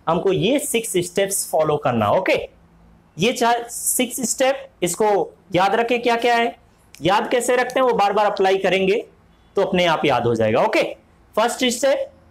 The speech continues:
electric field lines draw करो charge का। Second step, Gaussian surface draw करो। Gaussian surface किस shape का होगा, वो सोचना पड़ेगा थोड़ा, ओके? क्या सोचना है? ऐसे सोचना पड़ेगा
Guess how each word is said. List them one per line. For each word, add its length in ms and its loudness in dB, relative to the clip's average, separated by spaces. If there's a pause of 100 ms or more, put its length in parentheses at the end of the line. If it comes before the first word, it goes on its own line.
(160)
electric 440 0
field 260 2
lines 320 0
draw 160 2
करो 220 0
charge 320 0
का। 160 -2 (240)
Second 520 -2
step, 340 0 (380)
Gaussian 400 0
surface 460 0
draw 160 2
करो। 320 -2 (220)
Gaussian 360 0
surface 460 0 (300)
किस 300 0
shape 280 2
का 80 2
होगा, 300 2 (300)
वो 140 2
सोचना 420 0
पड़ेगा 360 0
थोड़ा, 240 0
ओके? 200 2 (540)
क्या 180 2
सोचना 400 0
है? 220 0 (360)
ऐसे 260 -2
सोचना 380 0
पड़ेगा 400 2